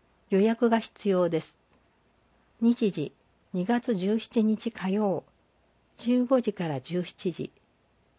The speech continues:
場所、市役所。定員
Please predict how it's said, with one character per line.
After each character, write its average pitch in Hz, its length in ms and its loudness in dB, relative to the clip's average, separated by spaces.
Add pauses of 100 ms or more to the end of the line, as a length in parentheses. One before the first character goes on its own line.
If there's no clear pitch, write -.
(400)
場 175 140 -4
所、 185 340 0 (640)
市 - 240 -8
役 233 240 -2
所。 - 300 -8 (960)
定 214 380 2
員 202 320 0